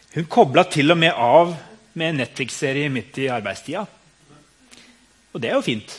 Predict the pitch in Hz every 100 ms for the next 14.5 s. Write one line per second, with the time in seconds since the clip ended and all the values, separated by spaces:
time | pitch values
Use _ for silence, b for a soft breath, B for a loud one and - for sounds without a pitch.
0 | - _ - 233 202 202 170 135 139 123
1 | - 143 170 - _ _ _ _ _ b
2 | b b b _ 165 170 165 170 151 147
3 | 170 - - _ _ _ _ - 139 170
4 | - 139 131 170 151 139 160 147 180 175
5 | - 135 117 - 160 190 185 B B B
6 | 135 139 147 143 185 123 113 175 135 151
7 | 196 - - 190 170 127 165 170 160 123
8 | 147 156 - 185 151 175 143 135 123 214
9 | 196 - _ _ _ _ _ _ B B
10 | B B B B - - 226 247 240 196
11 | - _ - 143 143 160 139 131 131 151
12 | 139 123 117 139 202 185 - - _ -
13 | - 143 139 143 160 156 160 123 120 127
14 | 120 135 151 190 185